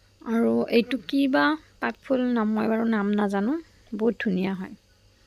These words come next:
ভাল লাগিছে। আৰু এতিয়া গধূলি পাঁচটা বাজিছে। পাঁচটাত মই চাহ বনালোঁ, মোৰ কাৰণে চাহ আনিলোঁ, বুঢ়ীয়ানৰ কাৰণে হৰলিক্স গাখীৰ লৈ আহিলোঁ। আৰু ইয়ানে ভুজিয়া খাই আছে ঢাকনিত লৈ।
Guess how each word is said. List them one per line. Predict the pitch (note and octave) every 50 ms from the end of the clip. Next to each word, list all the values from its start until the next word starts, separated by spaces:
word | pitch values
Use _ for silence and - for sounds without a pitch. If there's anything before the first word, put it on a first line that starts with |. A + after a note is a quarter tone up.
| _ _ _
ভাল | - - A#3 A3
লাগিছে। | F#3+ G3 F#3 F#3 - - - - _ _ _ _ _ _ _ _ _ _ _ _ _ _ _ _ _ _ - - - - - - - - - - - - - - - - -
আৰু | A#3+ B3+ C#4+ C4+
এতিয়া | B3+ - C#4 C4
গধূলি | A#3 A3 A3 A#3 A3+ A#3+
পাঁচটা | A#3+ C4 C4+ - - - - C4
বাজিছে। | A#3+ B3 A3+ A3+ A3+ - - C4+ C4+ C4 C4 A3+ - - - -
পাঁচটাত | - C#4 B3+ - - B3+ B3 A#3+ A3
মই | A#3 A#3 A#3+
চাহ | A#3 - - - A#3+ A#3 A#3 A#3 A#3 A#3
বনালোঁ, | A3 A3+ A3 A3 A3 A3 A#3 C#4+ F4+ G4 - - - - - - - -
মোৰ | - G#3+ G#3+ G#3+
কাৰণে | A3 A3 A#3 A#3+
চাহ | - - A#3+ A3
আনিলোঁ, | A3 A3 A3 G#3+ A3+ A#3+
বুঢ়ীয়ানৰ | A3+ A3 A3 G#3+ G#3 G#3 G#3
কাৰণে | G#3 G#3 A3+
হৰলিক্স | A3+ G#3 G3 G3 -
গাখীৰ | - G3+ - A#3+ A3
লৈ | A3 A3 A3
আহিলোঁ। | G#3+ A3+ A#3 G#3+ B3+ C4+ D4
আৰু | - G#3 A3+
ইয়ানে | A3 G#3+ G#3 G#3 G#3+
ভুজিয়া | A3 - - G3 F#3 G#3 F#3+ G#3
খাই | G3 G#3+ G#3+ A3
আছে | G#3+ G#3+ - A3+ A#3 B3 B3+ - - - - _ -
ঢাকনিত | - F#3 - G3 G3 G3 F#3+ F#3+ -
লৈ। | A3 A3 B3+